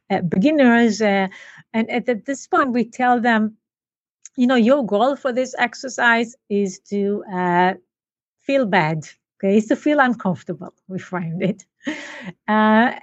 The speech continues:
and when people had the goal to feel uncomfortable, they were more motivated. They wanted to come back. They actually spent more time on the exercise. They were taking more risk.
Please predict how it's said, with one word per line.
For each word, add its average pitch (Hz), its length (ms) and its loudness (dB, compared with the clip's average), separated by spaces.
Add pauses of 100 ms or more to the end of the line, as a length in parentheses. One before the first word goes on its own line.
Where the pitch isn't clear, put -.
and 254 580 0
when 262 220 2
people 359 580 2 (240)
had 285 380 -2
the 285 80 -2
goal 254 400 0
to 220 160 -12
feel 240 340 0
uncomfortable, 214 1200 -2 (120)
they 226 720 2
were 233 260 4
more 277 240 2
motivated. 196 800 0
They 175 240 2
wanted 202 400 -2
to 214 80 -6
come 175 360 -8
back. - 380 -6
They 202 220 4
actually 208 300 0
spent 185 280 -2
more 180 160 -2
time 180 260 -4
on 160 120 -4
the - 80 -10
exercise. - 580 0
They 214 160 4
were 196 300 2 (340)
taking 277 380 0
more 226 180 0
risk. 277 380 0